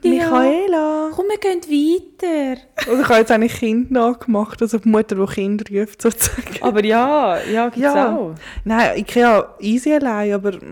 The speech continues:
Speaker 2: meistens, ja gut, wenn halt ihnen viel kaufst, meistens gehst du ja schon irgendwie mit einer anderen Person.
Speaker 1: Ja, voll.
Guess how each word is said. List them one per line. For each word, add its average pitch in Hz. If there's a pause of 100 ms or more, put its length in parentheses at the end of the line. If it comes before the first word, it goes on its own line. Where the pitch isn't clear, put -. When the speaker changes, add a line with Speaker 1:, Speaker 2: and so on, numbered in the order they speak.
(180)
Speaker 2:
meistens, 214
ja 208
gut, 208
wenn 208
halt 190
ihnen 202
viel 202
kaufst, 202
meistens 208
gehst 190
du 190
ja 196
schon 185
irgendwie 190
mit 190
einer 190
anderen 185
Person. 180
Speaker 1:
Ja, 139
voll. -